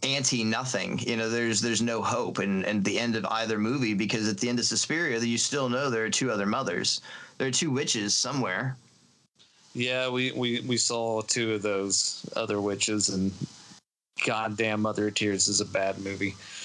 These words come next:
Speaker 2: Oh,
Speaker 1: Which is
Speaker 2: it's so bad.
Speaker 1: unfortunate, 'cause that was one of those things that, you know, wow, they're all getting back together. Everyone's, you know, Daria Nicolodi's gonna be in it. This really could have been something. And, you know, th-, this is an argument that will probably get me hated, but,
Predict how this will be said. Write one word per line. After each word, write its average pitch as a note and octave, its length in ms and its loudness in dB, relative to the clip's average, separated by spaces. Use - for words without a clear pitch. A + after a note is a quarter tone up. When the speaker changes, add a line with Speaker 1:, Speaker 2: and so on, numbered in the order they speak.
Speaker 2:
Oh, B2 220 0
Speaker 1:
Which F#3+ 220 2
is G#3+ 120 0
Speaker 2:
it's G3+ 140 2
so - 20 0
bad. A2 60 2
Speaker 1:
unfortunate, B2+ 600 0
'cause C#3+ 200 2
that E3+ 160 0
was D#3+ 180 2
one D#3 120 2
of D3 80 2
those B2+ 280 4
things C3+ 420 2
that, B2+ 180 2
you C3 80 2
know, C3 140 2
wow, D3 440 0
they're C3+ 160 2
all D3+ 180 0
getting D3 260 0
back C3+ 220 0
together. D3 540 2
Everyone's, C#3 480 2
you C3+ 80 0
know, C3 100 2
Daria C#3 360 2
Nicolodi's C3 460 0
gonna B2 200 2
be B2 160 2
in D3 100 2
it. C#3+ 180 2
This B2+ 220 0
really C#3 380 2
could C#3 240 2
have A2+ 180 0
been C3 240 2
something. A2+ 640 2
And, E3 280 2
you F3+ 60 2
know, E3+ 100 2
th-, E3+ 220 0
this G3+ 260 2
is F3+ 140 2
an D#3+ 80 0
argument C3+ 560 0
that B2 180 0
will A#2+ 140 2
probably A#2+ 440 2
get A2+ 200 2
me A2 200 2
hated, A2 560 2
but, A2+ 320 0